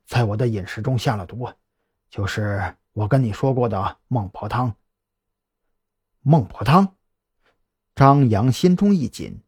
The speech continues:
急忙开口追问。“和你接触那个人，你知道他住哪儿吗？”“不知道，今天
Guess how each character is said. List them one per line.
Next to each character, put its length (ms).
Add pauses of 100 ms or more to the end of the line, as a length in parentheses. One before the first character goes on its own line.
(380)
急 240
忙 200
开 220
口 220
追 180
问。 180 (1200)
“和 180
你 80
接 160
触 120
那 100
个 60
人， 400 (240)
你 160
知 160
道 340
他 140
住 120
哪 100
儿 60
吗 200 (1300)
？”“不 120
知 100
道， 300 (680)
今 160
天 540